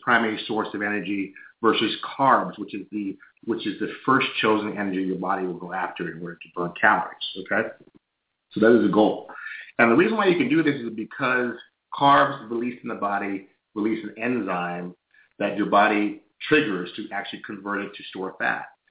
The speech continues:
And that enzyme, um, is in plenty, it will continually, continually be produced if your carb intake is over a certain amount. And what we found that one of the caveats of the problems that people were having stabilizing in phase three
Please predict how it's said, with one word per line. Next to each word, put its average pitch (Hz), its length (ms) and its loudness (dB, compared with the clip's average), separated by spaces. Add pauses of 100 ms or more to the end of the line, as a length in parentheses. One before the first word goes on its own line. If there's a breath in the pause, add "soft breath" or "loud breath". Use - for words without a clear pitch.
(100)
And 104 120 0
that 120 220 4
enzyme, 104 800 -2 (220)
um, 92 520 -6 (460)
is 107 240 0 (280)
in 110 220 -2
plenty, 117 380 0
it 113 180 -4
will 107 320 0
continually, 143 540 4
continually 156 480 -2
be 120 160 -4
produced 110 400 -2 (400 loud breath)
if 127 140 2
your 143 180 4
carb 117 260 6
intake 107 320 -4
is 92 140 -8
over 101 280 -4
a 92 120 -6
certain 92 240 -8
amount. 107 360 -2 (460 loud breath)
And 113 260 2
what 113 100 0
we 156 200 0
found 170 380 4
that 104 140 -4
one 120 220 -4
of 139 80 -2
the 123 160 -8
caveats 110 560 0
of 110 80 -4
the 110 60 -12
problems 117 440 4
that - 100 -8
people 113 200 -8
were 98 100 -6
having 107 420 -2
stabilizing 107 680 -2
in 92 220 -8
phase 104 260 -4 (160)
three 113 460 4